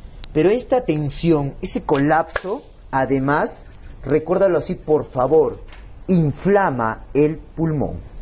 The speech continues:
O sea, en membrana hialina, ese colapso no solamente evita que se ventile bien, sino que también, chicos, por favor, acuérdate, es un proceso inflamatorio.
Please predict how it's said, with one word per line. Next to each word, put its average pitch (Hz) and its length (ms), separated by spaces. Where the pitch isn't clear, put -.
O 190 140
sea, 131 400
en 180 100
membrana 233 300
hialina, 202 500
ese 240 240
colapso 180 440
no 262 180
solamente 240 720
evita 262 440
que 226 120
se 196 120
ventile 170 380
bien, 175 340
sino 196 380
que 277 100
también, 180 500
chicos, 185 320
por 160 160
favor, 170 160
acuérdate, 170 560
es 233 280
un 214 160
proceso 185 600
inflamatorio. 185 1200